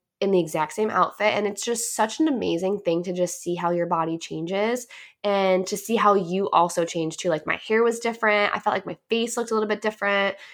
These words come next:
It was just a cool experience. And then, um,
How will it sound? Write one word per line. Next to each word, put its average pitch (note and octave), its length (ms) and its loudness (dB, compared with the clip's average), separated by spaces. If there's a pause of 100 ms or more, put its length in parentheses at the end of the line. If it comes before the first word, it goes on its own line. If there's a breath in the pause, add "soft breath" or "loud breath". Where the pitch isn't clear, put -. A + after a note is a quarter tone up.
(120)
It B3 60 8
was C4 80 8
just D#4 160 -2
a - 40 -2
cool A3 180 2
experience. - 760 -2 (100)
And G#3 220 0
then, F#3 420 0
um, E3 460 0